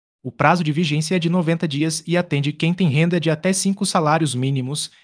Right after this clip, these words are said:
incluindo dívidas de agricultores familiares e empresas. O saldo financiável pode chegar a quinze mil por pessoa, com juros de pouco menos de dois por cento ao mês e parcela mínima de cinquenta reais. Para aderir,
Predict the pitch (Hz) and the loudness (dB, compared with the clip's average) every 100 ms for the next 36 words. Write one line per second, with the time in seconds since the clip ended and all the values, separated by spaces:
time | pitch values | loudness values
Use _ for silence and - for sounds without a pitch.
0 | - 185 190 160 170 185 143 170 156 139 | -2 0 2 2 2 2 0 -2 -2 0
1 | 156 151 175 175 190 190 196 190 - 202 | 0 0 -2 -2 -2 2 0 0 -2 0
2 | 196 151 156 160 - 185 196 196 143 107 | 4 4 2 -2 -2 0 0 2 0 0
3 | - 113 - - _ _ - - 165 185 | -4 -12 -12 -14 _ _ -6 2 2 4
4 | 190 208 180 156 170 165 170 165 208 190 | 0 2 2 2 4 4 2 0 2 2
5 | - 170 147 147 - 185 175 156 180 208 | 0 0 0 0 2 2 4 2 2 0
6 | 202 196 - 185 156 123 - 180 135 170 | 0 -2 0 2 2 0 0 2 4 4
7 | 202 170 190 196 190 180 170 185 160 190 | 4 2 2 0 2 2 4 2 2 2
8 | 170 185 185 175 - 175 185 160 143 175 | 4 4 2 0 2 0 2 0 2 0
9 | - 156 180 160 - 170 151 131 151 160 | 0 -2 -2 0 2 2 2 0 0 2
10 | 151 151 180 160 170 151 127 156 110 95 | 2 0 -2 0 0 0 2 2 0 -4
11 | - - - _ _ - 110 143 147 117 | -10 -12 -14 _ _ -4 0 0 0 -2
12 | 135 175 | -4 -6